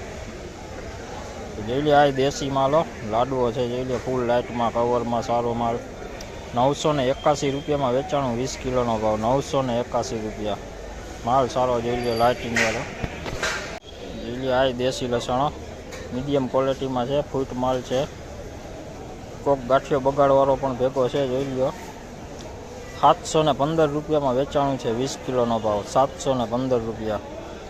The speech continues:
देखिए, ये भी देसी माल है, मीडियम क्वालिटी है, फूड टाइप माल है, बिना पर्दे वाला। और इसका रेट आपको बताऊँ तो बीस किलो का रेट हुआ, सात सौ पन्द्रह रुपये में बिका है बीस किलो,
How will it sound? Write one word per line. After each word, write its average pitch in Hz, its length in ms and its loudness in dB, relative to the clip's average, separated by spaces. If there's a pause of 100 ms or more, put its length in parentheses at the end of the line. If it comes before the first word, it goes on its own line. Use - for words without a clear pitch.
(840)
देखिए, 143 320 0
ये 160 60 6
भी 165 160 0
देसी 156 340 4
माल 156 260 4
है, 175 80 4
मीडियम 156 380 0
क्वालिटी 151 380 2
है, 165 140 0
फूड 147 220 -2 (100)
टाइप 147 200 4
माल 147 280 2
है, 165 60 2 (120)
बिना 143 200 0
पर्दे 139 320 2
वाला। 143 320 6 (1400)
और 123 80 0
इसका 131 300 2
रेट 151 200 4
आपको 151 260 0
बताऊँ 151 400 2
तो 147 140 -2
बीस 143 260 -2
किलो 147 280 0
का 147 140 4
रेट 147 180 2
हुआ, 156 140 2
सात 135 320 0
सौ 147 140 2
पन्द्रह 143 380 2
रुपये 135 280 0
में 131 160 -2
बिका 127 280 2
है 123 140 2
बीस 131 220 -4
किलो, 117 340 0